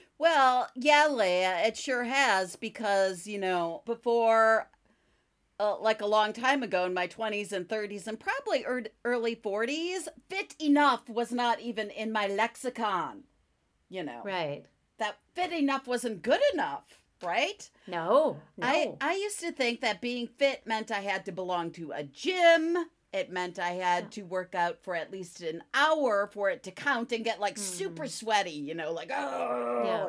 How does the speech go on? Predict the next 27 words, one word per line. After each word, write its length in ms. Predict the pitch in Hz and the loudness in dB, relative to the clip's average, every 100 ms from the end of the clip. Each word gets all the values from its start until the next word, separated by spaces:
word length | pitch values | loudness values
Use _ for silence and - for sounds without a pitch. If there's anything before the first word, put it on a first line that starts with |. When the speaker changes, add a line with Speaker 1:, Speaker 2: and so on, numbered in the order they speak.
| - | -6
Speaker 1:
you 80 | 185 | -6
know? 400 | 180 175 180 190 - 370 311 - | -2 2 2 2 -2 -18 -20 -6
And 720 | 330 330 254 214 220 226 233 - - - | -2 2 4 4 2 -2 -4 -4 -8 -10
Speaker 2:
<laughs> 280 | - 240 226 | -14 -14 4
Speaker 1:
walking 560 | 285 285 294 320 294 | 6 6 2 -2 0
did 180 | 226 233 | 2 2
not 360 | 233 226 294 - | 6 6 4 0
count 640 | - 302 226 277 - - - | 4 6 6 -2 -10 -14 -4
back 260 | 208 185 - | 0 0 0
then 220 | 180 175 | -2 -2
for 180 | 175 170 | -6 -8
me 280 | 156 147 170 | -6 -8 -8
'cause 160 | 214 | -8
that 220 | 208 208 214 | -2 -2 -4
was 180 | 190 | -10
just 240 | 202 190 - | -12 -16 -10
stupid, 680 | - 508 - 240 139 139 175 | -4 -4 -2 -4 -2 -6 -8
you 120 | 180 | -6
know? 380 | 156 156 254 320 _ - - | -4 0 -2 -2 _ -18 -4
Speaker 2:
Yeah, 300 | 208 262 220 | -2 -2 -2
it 80 | 214 | 0
wasn't, 460 | 208 180 202 - | 0 0 -4 -6
it 80 | 214 | -4
wasn't 360 | 208 202 202 180 | -2 -2 -4 -6
enough, 460 | 190 240 311 - 208 | -4 -2 -2 -6 -2
Speaker 1:
Yes, 220 | 311 | 0
Speaker 2:
right? 80 | 254 | 2